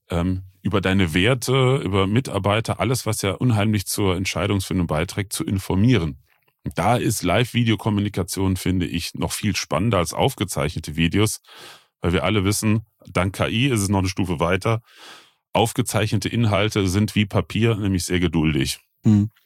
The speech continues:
Speaker 1: Wenn ich aber live unterwegs bin, dann passieren Fehler. Wenn ich einen Livestream mache, ne, als Beispiel, wir haben einen, einen
Speaker 2: Mhm.
Speaker 1: Kunden,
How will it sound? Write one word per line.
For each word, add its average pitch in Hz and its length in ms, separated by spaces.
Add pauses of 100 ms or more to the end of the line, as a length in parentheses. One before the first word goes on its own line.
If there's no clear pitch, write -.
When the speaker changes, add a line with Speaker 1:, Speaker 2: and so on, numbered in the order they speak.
(400)
Speaker 1:
Wenn 104 120
ich 151 120
aber 82 160
live 120 340
unterwegs 82 500
bin, 73 300 (640)
dann 82 160
passieren 90 400
Fehler. 107 440 (200)
Wenn 87 100
ich 95 80
einen 107 80
Livestream 104 420
mache, 82 240
ne, 90 80
als 95 100
Beispiel, 87 360
wir 82 40
haben 95 140
einen, 104 360
einen 113 140
Speaker 2:
Mhm. 104 60
Speaker 1:
Kunden, 107 300